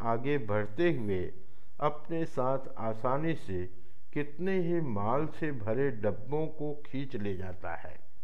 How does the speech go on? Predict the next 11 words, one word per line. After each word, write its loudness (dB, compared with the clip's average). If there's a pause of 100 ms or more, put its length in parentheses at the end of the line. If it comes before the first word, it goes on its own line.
(600)
इसी 2
तरह 2 (520)
ईश्वर 0
के 0
विश्वासी 0
भक्त 0 (600)
सिर 2
पर 2
संसार 2
के 0
दुख -2